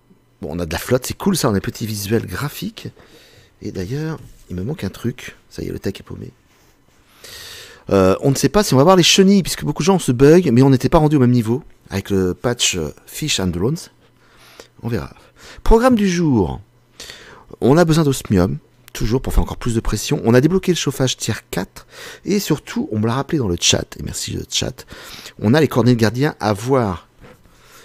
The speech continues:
puisqu'on avait été dans une grotte, euh, je crois que c'était dans le biome noir, mais j'ai un doute, ou juste après le biome noir. Et ça serait bien d'aller chercher ça. Je vais vous montrer où c'est d'ailleurs.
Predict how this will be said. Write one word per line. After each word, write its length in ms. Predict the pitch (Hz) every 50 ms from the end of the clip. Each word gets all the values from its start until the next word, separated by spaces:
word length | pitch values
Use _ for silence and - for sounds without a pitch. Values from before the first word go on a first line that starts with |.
| - _
puisqu'on 220 | - - - 117
avait 100 | 113 113
été 120 | 107 - 117
dans 100 | 107 98
une 160 | 104 117 117
grotte, 480 | 101 101 101 117 127 135 - - -
euh, 300 | 98 90 85 82 80 78
je 60 | 73 -
crois 120 | - 107
que 60 | -
c'était 100 | - -
dans 60 | 76
le 60 | 78 80
biome 180 | 90 90 90
noir, 180 | 95 110 139 147
mais 100 | 117 85
j'ai 120 | 85 95
un 40 | 78
doute, 300 | 73 107 127 - - _ - _ _ _ _ _ _ _ _ _ _ _
ou 80 | 82 82
juste 220 | - - - -
après 160 | 127 - - 110
le 40 |
biome 180 | 92 92 82 85
noir. 280 | 87 101 127 151 147 - _ _ _ _ _ _ _ _ _ _ _ _ _ _ _ _ - - - _ _ _ _ _ - - - - - - -
Et 60 | 123
ça 160 | - - 143
serait 180 | - - - 107
bien 260 | 92 101 135 160 151
d'aller 200 | 107 87 98 123
chercher 340 | 120 - 110 98 - - 87
ça. 320 | - - - 120 135 160 - - - - - - - - - _
Je 140 | - - 76
vais 40 |
vous 80 | 92 113
montrer 340 | 123 120 - - 131 131 - -
où 80 | 131
c'est 220 | - - - 131 113
d'ailleurs. 420 | 107 95 101 127 143 160 165